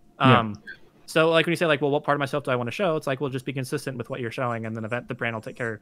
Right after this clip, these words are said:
Speaker 2: like, the brand will take care of itself." So, like, Embodied Josh is, it's any, anything related to an in-, to an indie game and an anime, which basically comes down to anything that's artistic. Um, and, like, Oculus fits into that.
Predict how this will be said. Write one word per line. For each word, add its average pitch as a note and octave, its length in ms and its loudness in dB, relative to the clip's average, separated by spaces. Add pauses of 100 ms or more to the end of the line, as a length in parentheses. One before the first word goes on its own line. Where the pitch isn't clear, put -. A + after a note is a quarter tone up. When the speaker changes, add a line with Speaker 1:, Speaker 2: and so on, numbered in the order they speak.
(120)
Speaker 2:
like, - 160 -14 (840)
the C3 60 -12
brand B2+ 120 4
will A#2+ 60 0
take A#2+ 140 -6
care A#2+ 120 -2
of G#2+ 60 -10
itself." G#2+ 340 -6 (540)
So, D#3 120 0
like, D3 160 6 (200)
Embodied D#3+ 260 8
Josh F3 220 4
is, B2+ 160 0
it's C3 340 -6
any, D3+ 160 4
anything F3+ 300 2
related D3+ 320 0
to C3+ 120 0
an C3 80 0
in-, D3 180 -4
to - 180 -6
an C3 40 -4
indie D3+ 200 -2
game C#3+ 380 -4 (100)
and B2 280 -2
an A#2 120 -6
anime, A2 280 -4 (880)
which C3+ 400 -2 (460)
basically D3 360 2
comes C3 180 -4
down B2+ 140 2
to C#3 80 -4
anything B2+ 260 -2
that's A#2+ 180 -6
artistic. A#2 460 -6 (720)
Um, A2+ 460 0
and, C3+ 100 2
like, C3 160 4
Oculus D#3 320 6
fits C3 140 -6
into C#3 160 -2
that. A2 200 -4